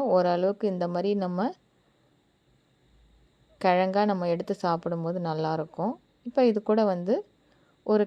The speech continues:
கப்பு இல்லைன்னா ரெண்டு கப்பு வந்து தண்ணி ஊத்திக்கலாம். இது வந்து நல்லா கொதிச்சு வரட்டும். பச்சை வாசனைலாம் போய் நல்லா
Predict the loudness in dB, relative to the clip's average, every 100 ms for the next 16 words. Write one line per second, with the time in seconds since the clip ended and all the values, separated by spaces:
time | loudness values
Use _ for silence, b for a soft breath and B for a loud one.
0 | 2 0 2 2 2 -2 -2 -6 -8 -4
1 | -4 -2 -2 -2 -2 -4 -4 -8 -6 -4
2 | -4 -8 _ _ _ -20 _ _ _ _
3 | _ _ _ _ _ _ b b b b
4 | 0 2 2 4 2 4 2 2 -2 -2
5 | -4 -2 -2 -4 -4 -4 -6 _ _ _
6 | _ -20 _ _ _ _ _ _ _ _
7 | _ _ _ _ _ _ _ _ _ _
8 | _ _ _ _ _ -8 -6 0 0 0
9 | -2 -4 -4 -2 -2 0 0 0 0